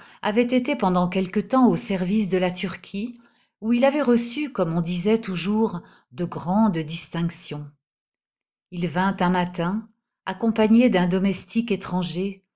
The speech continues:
et je fus surpris de voir qu'il était plus grand que mon père et semblait le plus âgé. Les deux hommes échangèrent aussitôt quelques paroles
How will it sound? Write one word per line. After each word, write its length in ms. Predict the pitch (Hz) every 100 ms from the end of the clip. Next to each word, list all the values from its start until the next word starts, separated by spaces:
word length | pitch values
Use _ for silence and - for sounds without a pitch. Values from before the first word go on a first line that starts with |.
| _ _ _
et 60 | 226
je 140 | 208
fus 160 | 233 285
surpris 480 | - 240 240 - 277
de 100 | 202
voir 440 | 185 202 226 233
qu'il 160 | - 220
était 200 | 226 269
plus 200 | 254 208
grand 340 | 170 190 240
que 100 | 226
mon 180 | 180 180
père 460 | 180 180 180 175 175 - _ -
et 80 | 185
semblait 480 | - 190 175 165 185
le 160 | 160
plus 320 | - 214 208 175
âgé. 520 | 165 139 151 160 - _ _ _ _ _ _ _ _ _ _ -
Les 120 | 165
deux 280 | 160 175 196
hommes 160 | 214 196
échangèrent 560 | - 202 185 202 202 -
aussitôt 480 | 233 - - 247 247
quelques 320 | 202 185 196
paroles 540 | 185 180 180 190 190